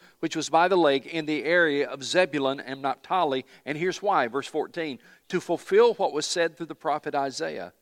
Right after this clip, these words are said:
"Land of Zebulun and land of Naphtali, the way to the sea along the Jordan, Galilee of the Gentiles, the people living in darkness have seen a great light. On those living in the land of the shadow of death, a light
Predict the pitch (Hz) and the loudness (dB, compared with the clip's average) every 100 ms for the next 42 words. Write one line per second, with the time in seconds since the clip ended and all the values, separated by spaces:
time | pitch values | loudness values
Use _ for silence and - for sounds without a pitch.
0 | _ _ _ _ _ 123 165 175 185 208 | _ _ _ _ _ -2 0 2 2 -2
1 | 151 160 143 156 160 165 175 127 131 139 | 2 0 2 -2 -2 -4 -8 -8 -4 -2
2 | 151 160 160 175 - 135 131 135 131 120 | -2 -4 -6 -8 -8 -2 -2 -2 -4 -6
3 | 110 139 160 170 - _ _ _ - 165 | -2 0 2 0 -6 _ _ _ -8 -4
4 | 170 - 147 123 120 123 139 135 135 117 | -4 -2 -2 -2 0 0 -2 -4 -6 -4
5 | 110 107 113 110 147 175 185 185 180 170 | -4 -4 -6 2 4 6 4 4 2 -4
6 | 156 113 127 120 107 107 - - _ - | -8 -6 -6 -2 0 -2 -6 -16 _ -20
7 | - 170 185 220 185 190 185 190 190 156 | -10 -8 0 0 2 2 2 -2 -4 2
8 | 139 113 123 - 127 - 135 127 120 135 | 2 2 -4 -6 -6 -6 -6 -6 -2 -4
9 | - 117 120 - 120 123 117 120 139 151 | 0 -2 -2 -4 -8 -8 -4 0 0 -2
10 | 139 120 123 139 131 120 107 127 120 120 | -6 -4 -2 -4 -6 -10 -6 -4 -2 -4
11 | 110 104 98 _ - - 101 98 117 123 | -4 -4 -6 _ -20 -10 -4 0 0 0
12 | - | -4